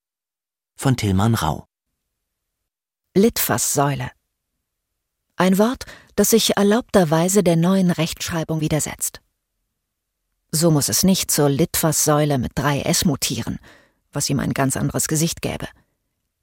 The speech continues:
Speaker 2: Denn da der Name ihres Erfinders, des Berliner Druckereibesitzers Ernst Litfaß, vor orthografischer Nachbesserung gefeit ist, darf seine Säule sich weiter so schreiben, wie sie sich immer schrieb,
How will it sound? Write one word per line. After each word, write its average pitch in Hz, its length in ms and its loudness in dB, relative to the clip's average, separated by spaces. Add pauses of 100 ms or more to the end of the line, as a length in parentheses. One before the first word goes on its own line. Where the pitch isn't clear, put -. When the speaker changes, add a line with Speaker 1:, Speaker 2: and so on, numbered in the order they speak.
(100)
Speaker 2:
Denn 160 260 2
da 156 140 0
der 160 160 2
Name 208 280 2
ihres 156 280 0
Erfinders, - 640 -2 (480)
des 143 220 2
Berliner 190 420 2
Druckereibesitzers 170 1080 0
Ernst 160 420 -2
Litfaß, - 540 -4 (360)
vor 170 380 2
orthografischer 160 800 -2
Nachbesserung 165 640 0
gefeit - 340 -2
ist, - 260 -2 (600)
darf 202 180 -2
seine 160 260 2
Säule 151 440 0
sich 208 300 -2
weiter 170 320 0
so 196 100 2
schreiben, 180 540 0
wie 196 100 0
sie 208 140 0
sich 214 200 -2
immer 196 240 2
schrieb, - 400 -8